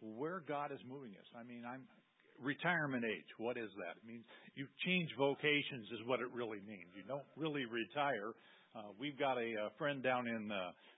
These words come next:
uh, Texas that we followed for many, many years. She was instrumental in getting Cherie, uh, uh,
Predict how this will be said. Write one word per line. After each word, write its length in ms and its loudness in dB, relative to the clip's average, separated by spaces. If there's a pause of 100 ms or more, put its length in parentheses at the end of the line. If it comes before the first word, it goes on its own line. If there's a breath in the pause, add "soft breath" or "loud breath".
(120)
uh, 180 -2 (1500)
Texas 400 2 (100)
that 140 -20
we 180 -16
followed 380 4
for 80 0
many, 220 2
many 200 0
years. 340 2
She 60 0
was 140 2
instrumental 560 2
in 160 2 (260 loud breath)
getting 220 4 (120)
Cherie, 380 2 (300 soft breath)
uh, 240 0 (400 loud breath)
uh, 280 -4